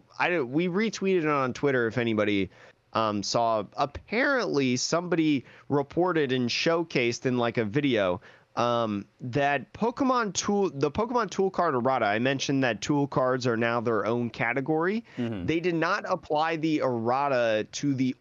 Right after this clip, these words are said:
Speaker 1: old cards, you
Speaker 2: Yeah.
Speaker 1: know, like Choice Belt, um,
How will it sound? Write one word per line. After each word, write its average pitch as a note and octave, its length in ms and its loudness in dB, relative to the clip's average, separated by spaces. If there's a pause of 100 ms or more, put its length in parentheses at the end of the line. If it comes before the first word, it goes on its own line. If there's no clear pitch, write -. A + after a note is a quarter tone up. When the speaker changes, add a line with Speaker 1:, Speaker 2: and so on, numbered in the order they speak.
Speaker 1:
old C#3 340 0
cards, F2+ 640 -4 (300)
you A#2 100 0
Speaker 2:
Yeah. A#2 60 2
Speaker 1:
know, A2 120 0 (100)
like A#2 280 0
Choice E3 400 -2
Belt, G2 380 -2 (440)
um, A2 340 0